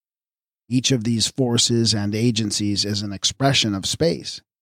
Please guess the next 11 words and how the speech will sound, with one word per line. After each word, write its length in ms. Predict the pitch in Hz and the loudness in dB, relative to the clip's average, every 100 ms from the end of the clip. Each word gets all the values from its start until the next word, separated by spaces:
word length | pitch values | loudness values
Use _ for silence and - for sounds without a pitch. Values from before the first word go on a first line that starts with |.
| _ _ _ _ _ _ _ | _ _ _ _ _ _ _
because 300 | 135 151 135 | 0 2 2
space 460 | - - 214 220 - | 0 2 2 2 2
is 140 | 139 | 4
the 180 | 131 135 | 4 2
ultimate 600 | 151 185 - 139 90 - | 2 2 4 2 0 -4
of 200 | 101 76 - - - | -10 -10 -14 -20 -12
substance, 840 | - - 143 139 - - - - - | -4 0 2 0 -6 -16 -10 -10 -4
the 100 | 110 | 0
ultimate 460 | 123 - 110 98 | 0 0 -6 -6
of 120 | 87 92 | -10 -12
force, 580 | - 92 - - - | -6 -6 -4 -6 -8